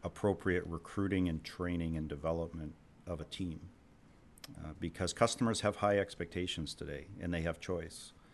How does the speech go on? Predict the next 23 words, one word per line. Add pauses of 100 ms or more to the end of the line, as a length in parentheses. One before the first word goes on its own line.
(420)
So
where
we
differentiate,
yes,
there's
the
product
we
sell
and,
and
there
can
be
some (400)
limited
period
of
time
of
differentiation,
but